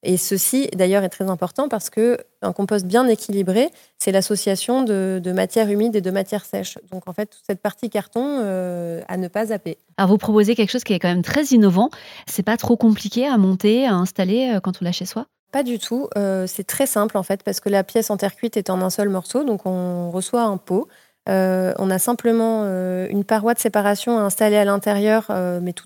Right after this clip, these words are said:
Speaker 1: est indiqué. En fait, il y a une petite encoche. Euh, c'est, c'est relativement simple, à poser sur une coupelle, qui est aussi, euh,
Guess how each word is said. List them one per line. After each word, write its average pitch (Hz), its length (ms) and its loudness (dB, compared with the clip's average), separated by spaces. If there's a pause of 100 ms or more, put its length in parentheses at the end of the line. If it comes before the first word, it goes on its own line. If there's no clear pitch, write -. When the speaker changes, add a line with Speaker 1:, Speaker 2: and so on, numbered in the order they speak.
Speaker 1:
est 220 40 4
indiqué. 208 460 2
En 202 60 2
fait, 196 240 -2
il 180 80 0
y - 20 0
a - 20 0
une 175 140 -2
petite - 320 -8
encoche. 196 500 0
Euh, 170 160 -6
c'est, 175 300 -10
c'est - 140 -6
relativement 185 480 -2
simple, 233 320 -2 (440)
à 190 100 -2
poser 220 280 4
sur 226 160 0
une 202 140 2
coupelle, 208 500 2 (100)
qui 180 260 -6
est 175 40 -2
aussi, 196 320 -4
euh, 175 320 -2